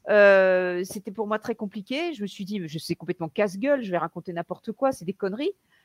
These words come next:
Bon, et c'est vrai que moi, j'ai, j'ai toujours le doute. Je suis quelqu'un qui doute beaucoup. Voilà. Et je trouve que le doute, des fois,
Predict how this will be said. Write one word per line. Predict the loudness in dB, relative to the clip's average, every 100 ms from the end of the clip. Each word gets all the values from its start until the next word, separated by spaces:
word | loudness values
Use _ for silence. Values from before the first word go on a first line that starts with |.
| _
Bon, | -4 -4 _ _ _ _ _ _ _ -20
et |
c'est | -8 -4
vrai | -4 -2
que | -4 -4 -8 _ -8
moi, | -6
j'ai, | -4 -4
j'ai | -4 -4
toujours | -4 -2 0
le | 0 -2
doute. | -4 -6
Je |
suis | -8
quelqu'un | -6 -6 -6
qui | -4
doute | -6 -6
beaucoup. | -10 -10 -20 _ _
Voilà. | -12 -8
Et | -10
je | -8
trouve | -10 -6
que | -4
le | -4
doute, | -4 -6 -4
des | -6
fois, | 0 0 0